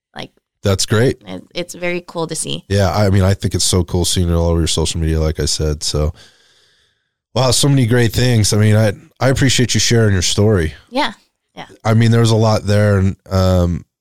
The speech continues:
Speaker 2: I know this is the first one of these podcast things you've ever done, and there's so much, so much there. And I know there's a lot that we probably didn't talk about. And, um,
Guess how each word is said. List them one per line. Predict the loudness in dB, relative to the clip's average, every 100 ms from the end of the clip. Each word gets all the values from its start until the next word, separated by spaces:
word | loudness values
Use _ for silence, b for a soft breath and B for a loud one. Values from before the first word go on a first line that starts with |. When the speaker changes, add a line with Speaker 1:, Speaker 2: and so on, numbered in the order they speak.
| _
Speaker 2:
I | 0
know | 2
this | 2
is | 0 -2
the | -4
first | -4 -4 0
one | 0
of | 0
these | -2
podcast | -2 -2 -2 -2 -2
things | -2 -2
you've | 0
ever | 0 -2
done, | 0 0 0
and | 0
there's | 0
so | 0 2
much, | 2 0 -2 -8 B B B B
so | -2 0
much | 2 0 0
there. | 2 4 2 0 b b b b -2
And | 0
I | 2
know | 4 4
there's | 2 0
a | 0
lot | 0 0 0
that |
we | -2
probably | 0 0 0
didn't | 0 0 2 0
talk | -2 -2 -2
about. | 0 0 -2 -4 _ -4
And, | 0 2 0 -2 -6 _ _ _ -6
um, | 0 2 2 0